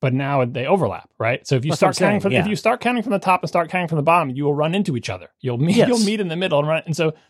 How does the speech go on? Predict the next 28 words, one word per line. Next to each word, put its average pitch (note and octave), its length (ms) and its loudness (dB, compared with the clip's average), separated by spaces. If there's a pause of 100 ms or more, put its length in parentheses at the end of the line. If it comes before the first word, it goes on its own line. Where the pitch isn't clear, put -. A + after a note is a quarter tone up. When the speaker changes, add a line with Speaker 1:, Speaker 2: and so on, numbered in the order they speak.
Speaker 1:
there's E3+ 200 -2
no G#3+ 200 2
way F3+ 220 -2
to D#3+ 140 -6
resolve C3 480 -2
that. F2+ 200 -6
You A#2+ 120 -8
can't F3 320 -2
accurately C#3 520 -2
number, B2 260 -4
you B2 60 -12
can't D#3 140 0
have E3 100 0
two D#3+ 160 0
icons B2+ 360 -4
in A#2 40 -10
the A2 60 -10
same A2 180 -8
spot, E3+ 320 0
and C#3 80 -2
you C#3 60 -4
can't D3+ 160 -4
accurately B2+ 420 -8
number C#3 280 -4
them F#3 160 -2
in F#3+ 80 -2
that G3 140 -6
case. G3+ 220 -4